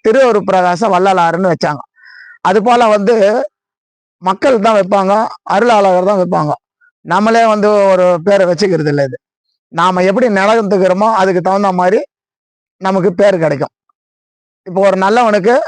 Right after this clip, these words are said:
வாழ்க்கையில நல்லா நடந்தா அவன் நல்லவன் அப்படின்னு பேர் சொல்லுவாங்க. அது போல ஒவ்வொரு நிகழ்வுக்கு ஏத்த மாதிரி பேர் கிடைக்குது.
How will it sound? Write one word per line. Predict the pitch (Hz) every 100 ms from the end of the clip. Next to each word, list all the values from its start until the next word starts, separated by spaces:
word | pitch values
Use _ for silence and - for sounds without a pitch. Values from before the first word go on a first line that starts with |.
| - _ _ _
வாழ்க்கையில | 190 208 220 196
நல்லா | 185 185 208
நடந்தா | 196 185 196
அவன் | 196 180
நல்லவன் | 185 190 180 165 -
அப்படின்னு | 170 180 180
பேர் | 170 175 151
சொல்லுவாங்க. | 147 151 147 131 - - - _
அது | 165 190
போல | 220 226
ஒவ்வொரு | 196 208 233 208
நிகழ்வுக்கு | 208 226 233 214 196
ஏத்த | 180
மாதிரி | 175 208 269
பேர் | 202 196
கிடைக்குது. | 170 160 151 143